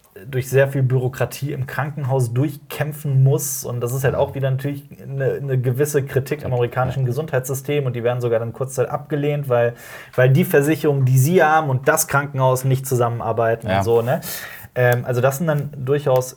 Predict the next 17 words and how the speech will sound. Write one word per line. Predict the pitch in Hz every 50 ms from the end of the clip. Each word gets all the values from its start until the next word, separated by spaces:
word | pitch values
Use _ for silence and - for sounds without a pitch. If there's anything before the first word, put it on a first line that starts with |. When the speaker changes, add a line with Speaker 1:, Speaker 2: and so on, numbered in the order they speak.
| - _ -
Speaker 1:
interessante | 123 123 131 120 - 131 127 - 120
Elemente, | 113 113 123 139 151 147 165 165 160 151 - -
aber | 120 117 120 120 117
dieser | - 120 113 123 117
Film | - - 135 135 135 135
ist | 127 123 - - _ -
sowas | 123 120 135 220 262 202 160 -
von | 151 127 120
langweilig. | 117 113 117 113 113 113 113 117 135 - - 104 - - -
Speaker 2:
<laughs> | - - -
Speaker 1:
Und | - 107 131
das | 143 143
Ende | 151 165 180 175
ist | 143 -
halt | 147 139 135 127
so, | 139 170 202 202 - - - - _ _ _ _ _ _ _ _ _ _ _ _
äh, | - 120 139 147 160 147 151